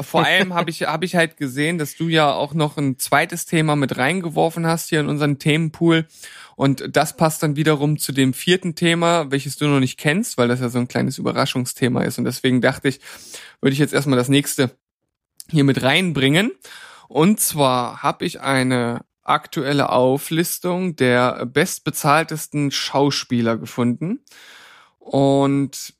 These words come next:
Speaker 1: da gibt's jetzt mehrere, äh, Sachen, die, die auffällig sind und vor allem finde ich halt auch, auch gibt's dort generell Aspekte, über, über die man eigentlich mal,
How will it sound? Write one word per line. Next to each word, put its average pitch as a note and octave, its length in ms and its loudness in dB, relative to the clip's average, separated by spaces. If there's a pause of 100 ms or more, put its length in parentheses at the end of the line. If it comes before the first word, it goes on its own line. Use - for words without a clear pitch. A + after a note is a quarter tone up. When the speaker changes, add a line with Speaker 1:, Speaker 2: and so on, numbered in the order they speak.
(360)
Speaker 1:
da - 140 0
gibt's F3+ 260 -2
jetzt E3+ 180 -4
mehrere, F3 640 2
äh, F2 540 -14
Sachen, F3 520 0
die, D3+ 260 -4
die D3 160 -4
auffällig G#3+ 600 2
sind G#3+ 320 0
und F#3+ 320 -2 (400)
vor E3 220 2
allem E3 560 -2
finde E3+ 340 0
ich E3+ 120 0
halt E3 160 2
auch, C3+ 280 -4
auch - 280 -6 (800)
gibt's - 360 0
dort E3 240 2
generell E3 500 2
Aspekte, - 540 -2
über, D3+ 280 0
über D3 240 0
die E3 240 -6
man E3+ 180 0
eigentlich D3 480 -2
mal, C3 300 2